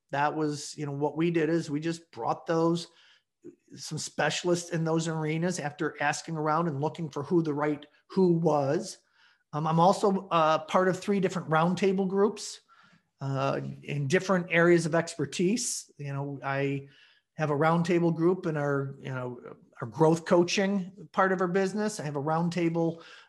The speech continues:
group in our business exit strategy group and our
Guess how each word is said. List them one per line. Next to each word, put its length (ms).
group 400
in 380
our 680
business 440
exit 320
strategy 580
group 440
and 520
our 480